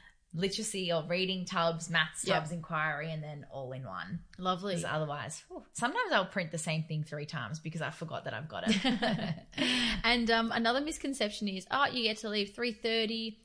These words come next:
Speaker 2: It's an early day, early finish when the school bell rings."
Speaker 1: Oh, no, no, no. <laughs>
Speaker 2: I know
Speaker 1: Got
Speaker 2: you
Speaker 1: that
Speaker 2: mentioned this
Speaker 1: down.
Speaker 2: before.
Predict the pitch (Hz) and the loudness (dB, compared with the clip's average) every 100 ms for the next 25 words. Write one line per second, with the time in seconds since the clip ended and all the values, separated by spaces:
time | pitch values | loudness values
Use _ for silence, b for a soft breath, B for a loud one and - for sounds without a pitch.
0 | - 202 208 202 196 196 190 190 185 185 | -12 -6 -2 -2 -2 -2 0 0 0 -2
1 | - 180 185 - 208 202 202 - - 190 | -4 -2 2 4 4 2 0 -4 -4 -6
2 | 175 - - 107 101 101 - - 160 160 | -6 -6 -6 -4 -6 -8 -8 -4 -2 -2
3 | 147 143 135 139 135 135 135 _ 196 - | -2 -4 -8 -8 -10 -12 -14 _ -8 -8
4 | - - 202 - 214 - 220 220 226 208 | -14 -12 -8 -2 -2 2 6 6 6 4
5 | 196 - - 180 214 180 170 | 2 2 2 2 2 2 0